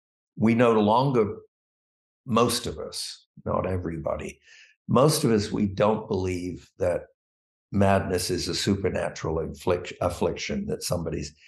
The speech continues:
had a spell passed on, uh, cast on them, or, you know, that God has punished them for some sin. Uh, that was a very common belief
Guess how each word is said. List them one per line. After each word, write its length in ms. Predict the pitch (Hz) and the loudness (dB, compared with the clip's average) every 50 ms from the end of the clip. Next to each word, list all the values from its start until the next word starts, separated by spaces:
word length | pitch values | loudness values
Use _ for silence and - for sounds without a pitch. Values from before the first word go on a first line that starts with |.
| - - - - | -20 -20 -6 -2
had 140 | - 95 95 | 0 2 2
a 60 | 85 | 2
spell 480 | - - - - 98 90 80 85 - - | 0 -2 -2 0 2 2 2 2 0 -2
passed 320 | - 87 87 82 - - 90 | -4 -4 -4 -4 -6 -4 -4
on, 240 | 87 87 85 82 - - _ _ _ _ - - - - - - | -4 -4 -6 -8 -10 -14 _ _ _ _ -14 -14 -12 -12 -8 -6
uh, 280 | - 82 76 78 80 82 - - | -4 -2 -2 -2 -4 -6 -8 -6
cast 320 | - 87 87 80 - - 90 | -4 -2 -2 -2 -4 -4 -4
on 160 | 90 90 87 | -4 -2 -2
them, 200 | 85 80 85 - - _ _ _ _ _ _ - | -4 -4 -6 -8 -12 _ _ _ _ _ _ 2
or, 840 | - 123 120 120 117 117 117 113 110 107 107 101 101 - - - - _ - | 4 6 6 8 8 6 6 6 6 6 6 4 4 0 -6 -12 -14 _ -4
you 180 | 147 107 104 | 0 2 2
know, 260 | 98 92 90 87 92 | 4 4 4 2 2
that 300 | 87 85 95 98 95 - | 0 -2 -4 -4 -4 0
God 280 | - 92 98 101 - - | 2 2 2 2 2 0
has 380 | 95 87 85 - - - - - _ | -4 -6 -6 -6 -8 -10 -12 -8 _
punished 380 | - 104 98 95 - - - - | 0 0 2 2 0 -2 -4 -6
them 260 | 87 82 82 82 - | -6 -8 -8 -10 -10
for 220 | - - 82 82 | -6 -6 -4 -4
some 340 | 80 - - 85 80 78 73 | -2 -2 -2 -2 -2 -2 -4
sin. 460 | 76 - - 90 82 - - 78 - _ _ _ _ _ _ _ _ _ _ _ _ - - _ _ - - | -2 -2 0 0 -2 -2 -6 -8 -12 _ _ _ _ _ _ _ _ _ _ _ _ -20 -20 _ _ -4 -2
Uh, 260 | 90 87 85 85 87 | 0 2 2 2 2
that 220 | 87 104 120 - 156 | 2 4 4 4 4
was 160 | 139 101 98 | 2 2 2
a 40 | 92 | 0
very 320 | - 104 101 104 107 101 | 0 2 2 2 2 2
common 420 | - - - 90 85 82 80 78 | 0 -4 -6 -6 -6 -6 -6 -4
belief 560 | 76 85 85 85 87 87 82 76 80 - - | -2 0 2 2 2 2 0 -2 -6 -10 -18